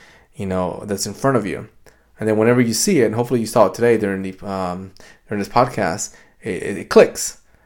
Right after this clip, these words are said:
And then you go, "Okay, here we go. I'm gonna, I'm gonna hop off this podcast and, and check out Canva, and I'm gonna give a big push to, to the social media content." Or I'm going to communicate with all my patients,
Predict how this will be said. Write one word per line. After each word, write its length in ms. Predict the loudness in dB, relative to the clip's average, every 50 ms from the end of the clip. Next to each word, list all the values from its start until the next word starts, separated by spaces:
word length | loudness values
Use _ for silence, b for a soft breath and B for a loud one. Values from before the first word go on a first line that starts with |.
| _ _ _ -12
And 100 | -6 -4
then 120 | -2 -2 -2
you 80 | -2
go, 200 | 2 6 6 6
"Okay, 360 | 6 6 4 2 4 4 4 4
here 180 | 2 2 2
we 80 | 2 2
go. 180 | 2 4 4 4
I'm 80 | 6
gonna, 200 | 6 4 2 2
I'm 120 | 0 0 0
gonna 140 | 2 0 2
hop 220 | 2 0 2 2
off 140 | 0 0 -2
this 100 | -4 -6
podcast 600 | -2 -2 -2 0 0 0 2 2 2 0 -4 -10 B B B B B B
and, 360 | -4 -2 -2 -2 -2 -4 -4
and 100 | -6 -2
check 200 | 0 0 2 4
out 160 | 2 2 2
Canva, 580 | 0 0 0 0 2 2 2 2 2 0 -2 B B B B B B B B
and 100 | -2 0
I'm 80 | 0
gonna 140 | 2 2 2
give 180 | 4 4 4 4
a 60 | 4
big 300 | 4 4 2 2 2 0
push 440 | 0 0 0 0 -2 -8 -12 -14 -16 _ -20 -20 -12
to, 440 | -6 -4 -2 -2 -2 -2 -4 -6 -8 -14 -20 _ _ _ _ _ _ _ _ _ _ _ _ -20 -20 -12 -6
to 100 | -6 -4
the 80 | -2
social 300 | 0 2 0 2 0 0
media 180 | -2 0 -2 -2
content." 480 | 0 0 -2 -2 -2 -4 -8 -8 -8 -12 B B B B B B B
Or 420 | 2 4 6 6 6 6 4 4 2
I'm 200 | 0 -2 -2 0
going 300 | 2 2 2 2 0 -2
to 380 | -4 -2 -2 0 0 0 -2 -4
communicate 380 | -2 -2 0 0 0 0 0
with 100 | 0 2
all 120 | 2 2 2
my 80 | 4
patients, 680 | 4 6 4 4 4 0 -2 -2 -4 -4 -4 -6 -8